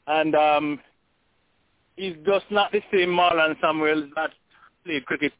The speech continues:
two years ago. So there comes a time when you have to say enough is enough. He was given many chances. And, um, I agree with the action of Marlon Samuels. Powell, no, I really don't agree with the action of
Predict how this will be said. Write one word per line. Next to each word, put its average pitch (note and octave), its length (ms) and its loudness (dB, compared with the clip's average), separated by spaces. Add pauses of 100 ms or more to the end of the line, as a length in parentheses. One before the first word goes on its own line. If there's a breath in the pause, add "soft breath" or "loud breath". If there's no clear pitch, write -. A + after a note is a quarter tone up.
(260)
two D#3 140 -4
years C#3+ 280 2
ago. C#3 280 0 (880)
So D3+ 260 2
there E3 160 2
comes E3+ 260 -2
a E3+ 60 0
time D3 360 -2
when D3 160 0
you D3+ 100 2
have C#3+ 160 0
to D3 140 -12
say C#3+ 220 -4
enough D3 300 0 (120)
is C3+ 120 -6
enough. B2 280 0 (460)
He C3+ 60 -10
was C#3 200 0
given C#3+ 240 -2 (160)
many D3 460 -2
chances. B2 380 -2 (920)
And, B2+ 260 0
um, B2 300 2 (160)
I D3 100 -4
agree D3+ 360 0
with D3+ 180 0
the D3 160 -4
action C#3 320 -2
of C3 80 0
Marlon B2+ 400 0
Samuels. F#2+ 280 -10 (640)
Powell, A3+ 440 0 (240)
no, D#3 420 0 (140)
I C3 160 -2
really F#3 420 2
don't F3+ 220 2
agree E3+ 280 0
with E3 120 0
the D3+ 60 -2
action C#3+ 340 0
of C3 80 0